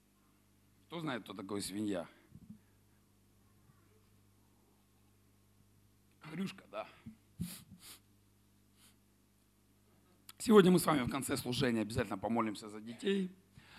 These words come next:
потому что у нас начинается, а, ученический год, и дети идут в школу. Все готовы к школе, родители? Все готовы? Да?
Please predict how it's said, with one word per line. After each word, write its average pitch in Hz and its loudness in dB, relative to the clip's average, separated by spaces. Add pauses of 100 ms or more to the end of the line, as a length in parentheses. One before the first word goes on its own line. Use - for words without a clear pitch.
(160)
потому 120 -8
что 113 -10
у - -4
нас 117 -4
начинается, 110 -4
а, 104 -2
ученический 117 -8
год, 151 -4 (580)
и 117 -2
дети 120 -2
идут 104 -4
в - -10
школу. 147 0
Все - 0
готовы 117 -4
к - -8
школе, 131 -2
родители? 120 -4 (240)
Все 147 -10
готовы? 113 -8 (540)
Да? 139 0